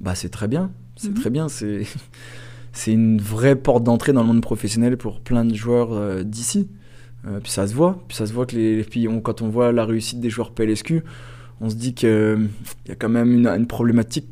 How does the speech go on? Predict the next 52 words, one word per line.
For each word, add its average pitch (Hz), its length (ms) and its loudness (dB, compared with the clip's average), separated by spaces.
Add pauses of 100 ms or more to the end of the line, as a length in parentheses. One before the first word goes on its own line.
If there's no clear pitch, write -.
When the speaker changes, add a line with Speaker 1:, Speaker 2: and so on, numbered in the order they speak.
Speaker 1:
qu'il 113 200 0
y 113 60 2
ait 110 60 2
pas 123 120 0
d'équipe 120 260 -2
de 117 80 2
C 113 180 -4
P 120 100 0
L 110 80 6
au 110 60 2
Québec. 165 420 4 (520)
Euh, 110 540 2
qu'il 113 380 0
y 113 80 2
ait 113 80 4
pas, 131 500 8
euh, 117 600 8
enfin, 113 200 -4
qu'il 117 160 0
y - 20 4
ait, - 60 -14
pour - 220 -6
moi, 160 140 6
il 110 360 2
y 110 100 2
a 107 40 2
plein 185 240 6
de 170 40 8
joueurs 165 280 2
P 156 100 6
L 131 80 4
S 131 140 0
Q 156 120 -2
en 120 80 2
ce 123 140 -6
moment 135 380 0 (500)
qui 156 140 2
ont 151 40 6
le 147 60 6
niveau 139 200 4
pour 139 180 -6
jouer 151 100 -4
C - 100 -6
P 202 100 8
L. 175 100 6
Donc 117 160 0
c'est 139 260 4
à 131 60 8
la 143 80 8
fois 151 160 4
très 135 160 2
positif 127 520 0